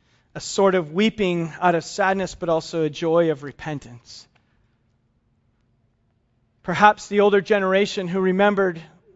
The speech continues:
what Israel had and what they lost ex-,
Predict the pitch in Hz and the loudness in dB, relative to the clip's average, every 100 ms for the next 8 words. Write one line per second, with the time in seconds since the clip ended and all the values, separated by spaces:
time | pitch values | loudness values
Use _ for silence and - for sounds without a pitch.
0 | _ - 190 214 185 196 170 214 214 202 | _ -4 0 2 2 0 0 4 4 4
1 | 190 185 196 175 190 190 170 - - - | 0 -4 -4 2 4 4 0 -12 -20 -20
2 | _ _ _ - 185 | _ _ _ -10 -10